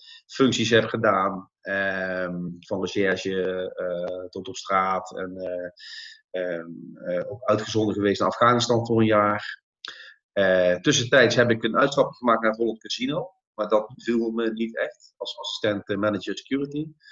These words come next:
Eh, dus ik ben weer teruggekomen.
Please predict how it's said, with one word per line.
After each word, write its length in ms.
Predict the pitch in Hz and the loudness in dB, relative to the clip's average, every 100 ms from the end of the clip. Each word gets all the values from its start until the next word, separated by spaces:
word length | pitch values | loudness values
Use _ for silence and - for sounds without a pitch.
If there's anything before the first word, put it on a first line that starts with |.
| - - - _ - | -20 -20 -20 _ -2
Eh, 320 | 117 113 107 | 4 6 6
dus 160 | 151 151 | 4 4
ik 60 | |
ben 180 | 139 123 | 4 4
weer 160 | 117 113 | 4 2
teruggekomen. 800 | 175 175 - 190 175 120 92 | 0 -2 0 2 2 0 -4